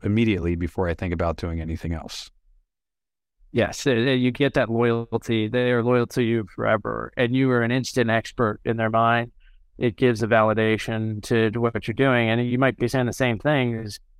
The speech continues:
Speaker 2: but, like, that external <laughs> validation sometimes makes a big difference in the eyes of,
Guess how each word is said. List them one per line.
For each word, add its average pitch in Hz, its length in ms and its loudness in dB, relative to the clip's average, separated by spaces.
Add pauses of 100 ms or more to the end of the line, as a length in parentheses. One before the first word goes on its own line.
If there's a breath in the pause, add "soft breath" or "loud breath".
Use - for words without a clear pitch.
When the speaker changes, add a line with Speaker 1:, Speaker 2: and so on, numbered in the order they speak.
(340)
Speaker 2:
but, 113 360 4
like, 113 420 0
that 120 300 2
external 127 440 -2
<laughs> - 120 -4
validation 127 580 0
sometimes 131 400 -2
makes 123 180 -2
a 107 60 -8
big 107 140 -2
difference 113 380 -2
in 113 80 -2
the 110 100 2
eyes 107 340 0
of, 110 180 -4